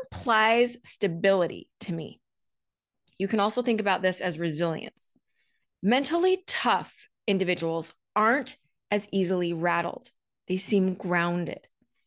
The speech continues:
And this doesn't mean that everything goes perfect all the time. That groundedness doesn't come from everything going well all the time. It doesn't mean that they don't get rattled ever, but it does mean that they're more consistent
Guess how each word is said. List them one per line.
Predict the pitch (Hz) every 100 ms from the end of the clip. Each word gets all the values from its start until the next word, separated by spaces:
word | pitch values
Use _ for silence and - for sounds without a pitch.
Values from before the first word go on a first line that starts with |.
| _ _ _ _ _ -
And | 208
this | 220
doesn't | - 330 381 320
mean | 381 392 277
that | 254
everything | 208 233 247 254
goes | 247
perfect | 247 294 392 -
all | 208
the | -
time. | 208 160 - -
That | 233 285 302 -
groundedness | 220 220 240 277 285 339 381 - - _ -
doesn't | 254 247 262 -
come | - 277 311 240 247 - - -
from | 214 -
everything | 220 220 226 214
going | 196 190 175
well | 202 294
all | 254
the | 156
time. | - - - _ _ _ _ -
It | 202
doesn't | 277 277 285
mean | 220 247 349 269 196
that | 214 208
they |
don't | 196 185
get | 185 -
rattled | 175 165 160 -
ever, | 196 - 175 - _ _ _ _ _ _ _ -
but | 214 -
it | 226 -
does | 254 302 254
mean | 202 190 190 180 _
that | 202 196
they're | 190
more | 185 170
consistent | 185 170 - - 240 - 175 170 -